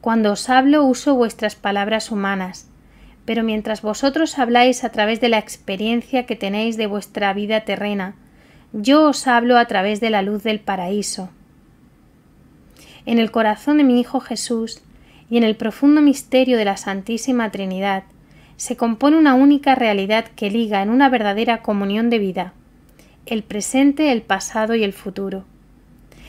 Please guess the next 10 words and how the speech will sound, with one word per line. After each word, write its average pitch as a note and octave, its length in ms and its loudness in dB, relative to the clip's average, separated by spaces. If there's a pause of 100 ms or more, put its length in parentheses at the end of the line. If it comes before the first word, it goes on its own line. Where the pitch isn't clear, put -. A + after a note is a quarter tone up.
La A3 160 4
Iglesia B3 520 2
que A#3 120 -6
triunfa C#4 580 2
y C4 80 0
goza A3 340 -2
ya G#3 120 -2
en G3 80 -4
el F#3 140 -6
cielo, A#3+ 480 -2